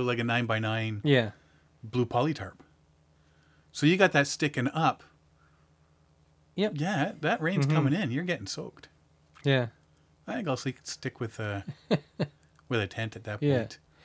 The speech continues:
Speaker 2: So you're looking at a bigger one that you can walk around in, eh?
Speaker 1: No, no, no. Just, uh, a regular one, but that fits two people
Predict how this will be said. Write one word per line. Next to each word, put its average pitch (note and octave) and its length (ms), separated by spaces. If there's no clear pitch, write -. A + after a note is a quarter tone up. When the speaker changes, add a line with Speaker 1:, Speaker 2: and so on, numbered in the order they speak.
Speaker 2:
So F3+ 160
you're F3 240
looking E3 300
at C#3+ 300
a C3+ 80
bigger C#3 300
one C3 140
that B2+ 80
you A#2 80
can A#2+ 120
walk A2+ 200
around A#2 240
in, G#2 140
eh? A2+ 140
Speaker 1:
No, G#3+ 140
no, F#3 300
no. D#3 180
Just, D#3+ 440
uh, C#3 640
a F#3 60
regular G3+ 340
one, C3 180
but C3 180
that C3+ 120
fits - 200
two C#3+ 180
people B2+ 440